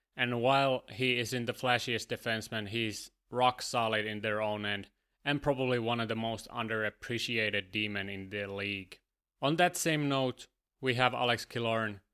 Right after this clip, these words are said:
who has spent his whole professional career in Tampa Bay and was once again the undercover hero of this Lightning squad, who unfortunately suffered a leg injury during the playoffs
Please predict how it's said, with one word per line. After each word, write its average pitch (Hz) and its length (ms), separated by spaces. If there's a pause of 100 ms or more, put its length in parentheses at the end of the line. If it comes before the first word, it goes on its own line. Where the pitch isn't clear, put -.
(440)
who 147 140
has 147 180
spent 127 260
his 127 180
whole 117 480 (100)
professional 113 560
career 110 460
in 107 220
Tampa 110 340
Bay 104 380 (440)
and 135 220
was 131 240
once 117 240
again 110 320
the 110 140
undercover 104 560
hero 104 400
of 101 220
this 98 180
Lightning 107 380
squad, 104 400 (460)
who 120 160
unfortunately 117 800
suffered 110 520 (100)
a 110 140
leg 107 260
injury 104 340
during 104 320
the 101 80
playoffs 104 680